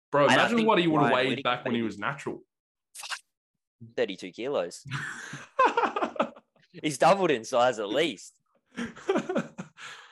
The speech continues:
Speaker 2: right, all right. Ne-, next question. Um, this one's submitted by, uh, a listener as well. Pretty much, a coach has fucked up the peak week, all right?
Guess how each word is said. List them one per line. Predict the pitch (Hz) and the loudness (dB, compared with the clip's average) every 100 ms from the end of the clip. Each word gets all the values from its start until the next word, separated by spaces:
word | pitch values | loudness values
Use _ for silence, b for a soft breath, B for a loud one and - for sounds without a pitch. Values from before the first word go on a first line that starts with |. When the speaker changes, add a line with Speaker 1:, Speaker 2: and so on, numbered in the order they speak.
| - | -6
Speaker 2:
right, | 101 95 | -2 0
all | 98 | 0
right. | 95 87 | -2 -4
Ne-, | 101 120 | -6 -6
next | 131 139 - | -2 -4 -2
question. | - 120 - 95 87 b b b b b - | -2 -2 -4 -12 -14 b b b b b 4
Um, | 123 131 127 123 123 _ _ | 6 6 2 -2 -14 _ _
this | 151 156 | -6 -2
one's | 196 151 120 - - - | -2 -2 -6 -8 -8 -12
submitted | - 127 123 | -8 -4 0
by, | 120 110 104 98 | 4 4 4 2
uh, | 95 90 69 - | 0 -2 -6 -8
a | |
listener | 113 - 120 | -10 -8 -6
as | 98 95 | -8 -2
well. | 95 120 104 _ _ _ | 0 0 -2 _ _ _
Pretty | 165 165 | -8 -8
much, | 123 - - _ _ _ _ _ _ _ - | -10 -14 -16 _ _ _ _ _ _ _ -12
a | - | -12
coach | - - 185 - | -4 0 0 -2
has | 151 - | -8 -6
fucked | - 120 - 117 | 0 0 0 0
up | 117 _ - | 0 _ -14
the | 95 | -10
peak | - 107 - | -8 -8 -6
week, | 85 78 - - _ - | -10 -10 -20 -20 _ 0
all | 98 | 2
right? | 98 123 | 4 2